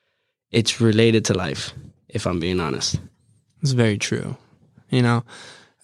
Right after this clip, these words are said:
Speaker 2: I know, I know our football team hasn't done well historically, but, you know, the guys that stick with it and continue to show up for that team, it really kinda shows their, their love for the sport and their dedication to, like, growing as athletes and people in general.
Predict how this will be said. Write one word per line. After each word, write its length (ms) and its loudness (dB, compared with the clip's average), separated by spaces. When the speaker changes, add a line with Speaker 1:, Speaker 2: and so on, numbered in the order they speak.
Speaker 2:
I 140 4
know, 300 6
I 100 4
know 120 8
our 80 6
football 300 2
team 500 -2
hasn't 420 -2
done 560 -6
well 240 -2
historically, 600 -4
but, 340 -12
you 100 -4
know, 80 -2
the 80 0
guys 340 6
that 120 -2
stick 400 2
with 220 0
it 260 -4
and 520 -8
continue 400 4
to 80 6
show 220 0
up 100 -6
for 80 -6
that 160 -4
team, 380 -2
it 100 0
really 180 6
kinda 160 6
shows 360 2
their, 280 2
their 220 -4
love 340 2
for 120 -2
the 100 -4
sport 480 -4
and 100 0
their 80 2
dedication 600 0
to, 160 -4
like, 260 -8
growing 340 4
as 80 2
athletes 560 4
and 180 -6
people 300 -4
in 60 -8
general. 400 -10